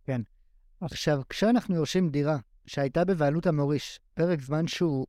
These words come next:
ארוך מאוד, וחוותה עליית ערך שהיא משמעותית מאוד,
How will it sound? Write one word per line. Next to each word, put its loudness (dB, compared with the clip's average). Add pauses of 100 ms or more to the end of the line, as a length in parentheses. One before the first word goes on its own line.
ארוך 0
מאוד, 2 (720)
וחוותה -2
עליית 2
ערך 0
שהיא -2 (440)
משמעותית -2
מאוד, 2